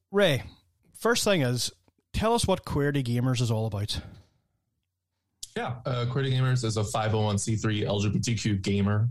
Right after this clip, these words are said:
Speaker 2: nonprofit, um, and we champion and celebrate the, uh,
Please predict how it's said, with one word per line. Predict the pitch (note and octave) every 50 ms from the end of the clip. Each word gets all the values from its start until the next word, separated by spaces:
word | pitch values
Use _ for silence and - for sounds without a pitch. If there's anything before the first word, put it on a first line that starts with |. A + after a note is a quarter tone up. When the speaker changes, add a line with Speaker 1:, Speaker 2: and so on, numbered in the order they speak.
| - -
Speaker 2:
nonprofit, | A2 G2 G2 G2 F#2+ F#2+ G2 C3 C3+ C#3 B2+ C3+ C#3+ C#3 C3 C3 _ - - - - - - - -
um, | - G2 G2 F#2+ F#2+ F#2 F#2 F#2 F#2+ - - -
and | A2 G2+ G2
we | G2 G2 G2 G2 F#2+ F#2 F#2+ F#2+ G#2+
champion | B2+ - - G2+ G2 F#2+ - A2 G2 F#2+ F#2+ F#2 F#2+
and | F#2 - F#2 F2+ F2+
celebrate | F2+ - F#2+ F#2 F#2 F2+ F#2 F#2+ F#2 F2+ F2+ F2+ F#2 G2 - - - - -
the, | F#2+ G2+ G2+ F#2+ F#2 F#2 F2+ F#2 F#2 F#2 F#2 - - - - - - _ -
uh, | F#2+ F#2 F2+ F2 F2 E2+ F2+ - - -